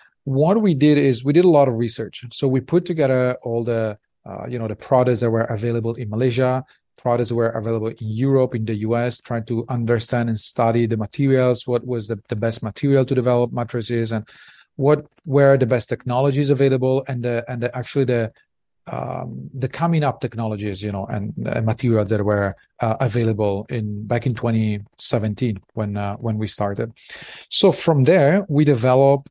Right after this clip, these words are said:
we developed a few, uh, few prototypes. We found, we talked to, uh, I think it was about five, six different manufacturers that could actually develop those products.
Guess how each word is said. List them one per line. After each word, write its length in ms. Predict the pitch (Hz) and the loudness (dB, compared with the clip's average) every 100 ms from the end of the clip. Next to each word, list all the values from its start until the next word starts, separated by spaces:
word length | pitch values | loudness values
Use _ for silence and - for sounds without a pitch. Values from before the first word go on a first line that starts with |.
| - | -2
we 80 | 135 | 2
developed 380 | 135 135 131 - - | 4 4 2 -4 -6
a 80 | 131 | -6
few, 640 | - - 143 139 139 139 - - | -6 -2 0 2 0 -2 -8 -6
uh, 200 | 120 113 | -6 -4
few 180 | - | -6
prototypes. 600 | - 117 120 156 247 - - _ - - - | -2 -2 0 -2 -2 -10 -16 _ -20 -20 -8
We 140 | 131 123 | -2 -2
found, 600 | - 135 135 156 165 165 | -2 -2 0 0 -2 -4
we 140 | 143 131 | -4 -2
talked 300 | 147 151 - | -2 -4 -4
to, 420 | 143 127 123 117 _ _ _ _ _ _ _ _ - | -2 0 -2 -6 _ _ _ _ _ _ _ _ -8
uh, 280 | 120 117 - | -4 -4 -4
I 40 | |
think 120 | 139 160 | -4 -2
it 60 | |
was 100 | 151 | 0
about 220 | 131 131 | 2 0
five, 380 | - - 127 151 | -2 -8 -4 -4
six 340 | - 156 151 - | -6 -6 -6 -8
different 440 | 127 139 139 135 | -4 -2 -2 -2
manufacturers 880 | 127 123 - 107 - - 156 254 - | -2 -4 -4 -6 -4 -2 -2 -2 -4
that 220 | 123 110 | -4 -4
could 380 | - - 127 123 | -8 0 0 0
actually 360 | 127 113 - 127 | -6 -6 -2 -2
develop 400 | 117 113 113 110 | 0 0 0 0
those 160 | 120 113 | -4 -4
products. 520 | - 104 113 - | -4 -2 -2 -4